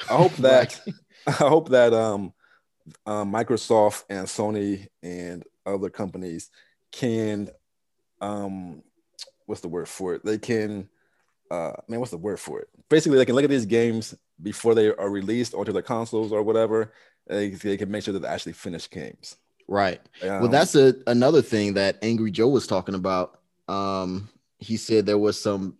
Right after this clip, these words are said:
Speaker 2: uh, deception on C D Projekt Red's part because the, because the, uh, the, uh, certification process for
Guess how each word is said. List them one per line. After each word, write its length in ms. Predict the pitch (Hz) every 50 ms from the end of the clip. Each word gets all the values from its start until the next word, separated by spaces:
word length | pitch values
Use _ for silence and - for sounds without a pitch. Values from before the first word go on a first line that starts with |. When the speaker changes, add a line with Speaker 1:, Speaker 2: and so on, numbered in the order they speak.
| _
Speaker 2:
uh, 200 | - 90 92 92 87
deception 680 | 73 - 101 98 - - 120 127 131 - - 107 98
on 140 | 98 95 95
C 180 | - - 107
D 100 | 101 101
Projekt 360 | 95 - 110 101 92 95 92 82
Red's 320 | 85 90 98 101 95 - -
part 360 | - - 90 85 80 - - _ - - - _ -
because 340 | 104 104 - 135 123 110 104
the, 240 | 117 113 113 107 - -
because 380 | 117 113 - - 120 113 110
the, 480 | - 104 104 107 107 107 107 107 104 - -
uh, 460 | - 95 101 98 95 98 92 90 90 90 - _ _ _ _ _ _ _ _ - - - _ _ _ _ _ - 92
the, 320 | 90 101 101 98 98 98
uh, 100 | 95 92
certification 640 | - - 170 156 143 - 98 - 139 151 - 123 113
process 520 | - - 113 104 - - 110 107 101 - -
for 560 | - - 110 104 104 101 98 95 92 92